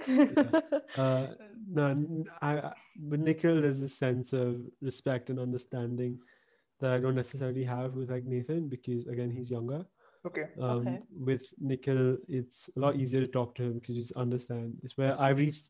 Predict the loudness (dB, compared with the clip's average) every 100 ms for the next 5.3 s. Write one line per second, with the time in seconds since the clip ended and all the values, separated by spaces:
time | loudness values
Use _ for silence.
0 | -2 2 4 6 6 2 -6 _ _ _
1 | _ _ 4 6 6 2 _ -2 2 2
2 | 2 4 6 6 4 2 -2 0 0 0
3 | 0 0 -2 -4 -2 -2 -2 -4 -6 -6
4 | -6 -4 -6 -6 -4 0 0 0 0 -4
5 | -4 -4 -6